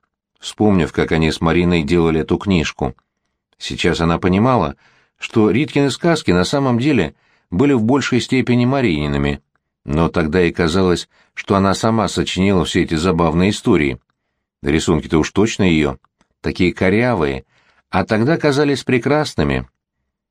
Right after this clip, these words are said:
А отец как обрадовался, даже прослезился. Рита помнила,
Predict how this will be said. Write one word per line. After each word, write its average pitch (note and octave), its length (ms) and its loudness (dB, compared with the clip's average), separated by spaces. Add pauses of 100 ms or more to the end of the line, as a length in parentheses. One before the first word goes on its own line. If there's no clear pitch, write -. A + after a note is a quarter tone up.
(280)
А E2+ 180 0
отец G2 380 -2
как G2 220 -4
обрадовался, F2 760 0 (320)
даже G2+ 260 0
прослезился. F2 920 0 (480)
Рита D2+ 360 -2
помнила, E2 540 0